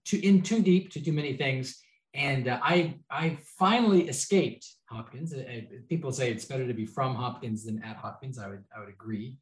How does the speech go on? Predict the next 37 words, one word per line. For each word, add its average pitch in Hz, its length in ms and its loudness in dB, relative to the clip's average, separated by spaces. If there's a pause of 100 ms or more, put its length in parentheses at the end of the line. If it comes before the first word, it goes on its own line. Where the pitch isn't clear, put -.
(360)
uh, 101 320 -8
with 110 140 -14
that 110 260 -8
very 117 140 -6
much. - 360 -2 (240)
Uh, 147 200 2
but 226 80 6
what 277 100 6
I 285 60 6
noticed 392 400 4
is, 233 160 -2
is 202 180 6
that 220 160 4
as 262 200 2
I 247 40 4
was 202 100 6
giving 214 220 4
grand 139 240 -2
rounds 294 560 4
or 135 160 4
doing 135 240 0
research 233 380 0
projects, 196 440 2
when 170 120 4
I 147 80 0
was, 147 340 -4
uh, 123 220 -4
uh, 123 100 -6
giving 147 300 0
talks, - 640 0 (200)
um, 139 440 2 (340)
and 165 200 0
whenever 440 260 4
I 440 80 4
would 202 240 6
kind 202 160 6
of 135 180 2